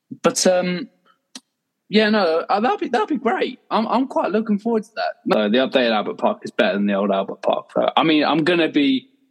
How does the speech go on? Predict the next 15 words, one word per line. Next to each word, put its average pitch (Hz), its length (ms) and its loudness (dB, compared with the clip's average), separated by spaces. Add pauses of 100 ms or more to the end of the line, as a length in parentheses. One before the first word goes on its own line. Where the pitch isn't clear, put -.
(180)
enemy 143 320 2
number 127 240 0
one 131 200 0
here 131 140 -2
and 101 120 -2
say 110 340 0
it, - 180 -6 (760)
but 107 320 0 (840)
I 120 120 0
did 120 200 0
not 120 220 0
like 110 480 -4 (640)
the, 110 140 2
um, 104 440 0
old, 104 400 -2